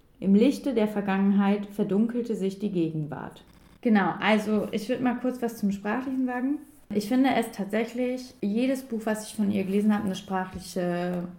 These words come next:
Meisterleistung. Also es sind immer wieder so Sätze wie „Im Lichte der Vergangenheit verdunkelt sich die Gegenwart“ und sowas.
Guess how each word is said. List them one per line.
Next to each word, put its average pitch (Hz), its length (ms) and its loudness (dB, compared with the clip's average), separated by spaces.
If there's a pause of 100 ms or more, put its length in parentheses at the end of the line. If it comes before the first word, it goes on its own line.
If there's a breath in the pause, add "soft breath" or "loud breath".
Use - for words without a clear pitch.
(120)
Meisterleistung. 160 800 -6
Also 175 160 -4
es 180 120 -6
sind 214 100 4
immer 220 260 2
wieder 220 200 4
so 202 380 0 (320 loud breath)
Sätze 240 840 2 (300)
wie 214 440 4
„Im 196 200 2
Lichte 226 320 2
der 214 140 6
Vergangenheit 220 880 0
verdunkelt 220 580 2
sich 202 220 -4
die 202 100 -2
Gegenwart“ 165 800 -2
und 175 140 -4
sowas. 180 340 -2